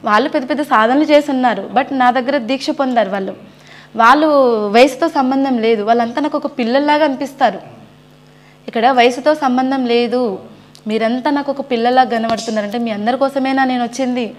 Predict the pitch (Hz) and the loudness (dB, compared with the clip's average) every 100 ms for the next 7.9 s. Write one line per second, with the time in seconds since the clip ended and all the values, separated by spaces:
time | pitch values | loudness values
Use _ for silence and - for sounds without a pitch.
0 | - - - 262 240 240 269 262 254 214 | -20 -18 -8 -4 -2 0 0 -2 -2 -2
1 | 214 214 208 190 - - - - - - | -2 -6 -10 -14 -18 -20 -20 -20 -14 -6
2 | 269 277 269 247 240 262 311 302 285 262 | -4 -2 -2 0 0 2 2 2 0 -4
3 | - - 240 277 226 247 302 302 226 254 | -6 -6 -4 -4 0 0 0 0 0 0
4 | 269 285 277 277 247 247 269 262 254 247 | 0 0 0 0 0 0 -2 -4 -2 -4
5 | 247 - - - - - - 214 240 262 | -6 -12 -20 -20 -20 -20 -12 -6 0 0
6 | 254 240 262 254 233 226 226 226 220 254 | 2 0 0 -2 -2 -2 -4 -6 -2 2
7 | 294 294 247 226 - 240 240 226 220 | 4 4 2 0 -2 -4 -2 -4 -6